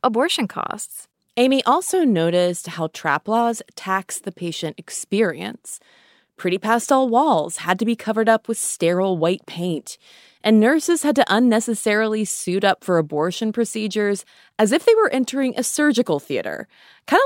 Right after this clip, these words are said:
Speaker 2: like wearing a covid hazmat suit instead of a mask.
Speaker 1: Not surprisingly, most abortion clinics in Texas weren't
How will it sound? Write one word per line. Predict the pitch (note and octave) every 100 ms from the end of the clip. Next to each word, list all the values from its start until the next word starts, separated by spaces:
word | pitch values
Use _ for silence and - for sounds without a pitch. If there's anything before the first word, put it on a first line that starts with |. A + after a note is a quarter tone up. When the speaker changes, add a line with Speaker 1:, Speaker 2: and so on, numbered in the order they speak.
| B4+
Speaker 2:
like | G#4 -
wearing | A3+ A#3 A3+ A3 -
a | F3+
covid | - F#3+ E3
hazmat | E3 - - F#3+ C4+ F4 F4
suit | - F4+ E4+ D#4
instead | - A#3+ A#3 G#3 - G#3
of | F3
a | D3
mask. | C3+ C2 D#3 - - _ _ _ -
Speaker 1:
Not | G#3 E4 -
surprisingly, | A#4 G#3 F3+ A#3+ B3+ C#4 C4+
most | - F#3+ G#3+ G4+ -
abortion | C#4 F3 A3 A3+
clinics | A#3+ A3+ -
in | F3
Texas | E3+ E3 A#3+ A3
weren't | G3+ E3+ A3+ A#4+